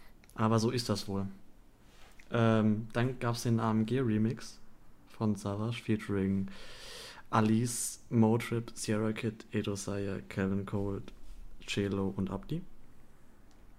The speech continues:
Ähm, und, äh, ich, ich, ich hab mi-, es hat mich überrascht, dass ich,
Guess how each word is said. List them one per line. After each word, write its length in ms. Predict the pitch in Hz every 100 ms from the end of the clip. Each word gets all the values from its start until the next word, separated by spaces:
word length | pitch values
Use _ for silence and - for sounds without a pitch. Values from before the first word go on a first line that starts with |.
| - -
Ähm, 520 | 113 107 107 104 104 110 - - - - - - -
und, 400 | 107 101 98 95
äh, 320 | 107 98 - - - - - - -
ich, 320 | - - - - -
ich, 440 | - - - - - - - -
ich 140 | -
hab 100 | 127
mi-, 80 | 151
es 120 | 135
hat 60 | 139
mich 140 | 147
überrascht, 420 | 139 120 117 151 117
dass 140 | 110
ich, 200 | 107 -